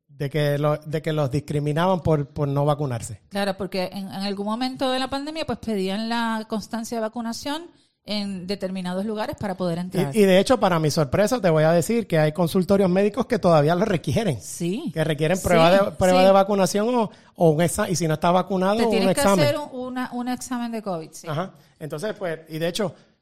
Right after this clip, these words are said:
Speaker 1: yo, pues, eh, fui a un médico el año pasado que, pues, me dijo, "No me atienden, que no me atendían si yo no estaba vacunado". Cosa que me parece a mí rara.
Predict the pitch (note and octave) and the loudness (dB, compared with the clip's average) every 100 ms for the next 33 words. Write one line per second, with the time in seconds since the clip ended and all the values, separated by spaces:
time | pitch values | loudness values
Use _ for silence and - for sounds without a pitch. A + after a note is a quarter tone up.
0 | _ _ _ C#3+ C3 D3 D3+ D#3 F3 F#3 | _ _ _ _ -6 -2 0 2 2 2
1 | F#3+ E3 D3 - E3 - C#3+ E3 D#3 D#3+ | 0 0 -2 -4 -10 -10 -8 -2 0 2
2 | F3+ B3 A3 F#3 D#3+ D3 D3 D#3 D#3 D#3 | 2 2 2 2 2 0 0 0 0 -2
3 | - F3+ B3+ B3+ G#3 - D#3 C3+ - C3 | -2 -4 -2 -2 -2 -2 -2 -2 -4 -6
4 | B2+ C3 B2+ D#3+ F#3+ D#3 C3+ D#3+ D#3+ E3 | -4 -4 -2 -4 0 0 2 2 2 0
5 | A3+ G#3+ G3 - C#3+ C3+ D3+ D#3+ E3 G3+ | 0 -4 -6 -4 -4 -2 -2 -2 -2 -2
6 | A3+ D#3+ C#3+ D#3+ C#3+ C3 A#2 B2+ F#3+ A#2 | -2 -2 -2 0 0 0 -2 0 0 0
7 | - _ _ - A#3+ B3 G3 E3 E3+ G#3 | -6 _ _ -2 2 4 4 4 2 4
8 | G#3+ A3 - - _ _ _ _ A#2 - | 4 2 -2 -20 _ _ _ _ -12 -4
9 | C#3 C3 A2+ G#2 | -2 -2 -4 -10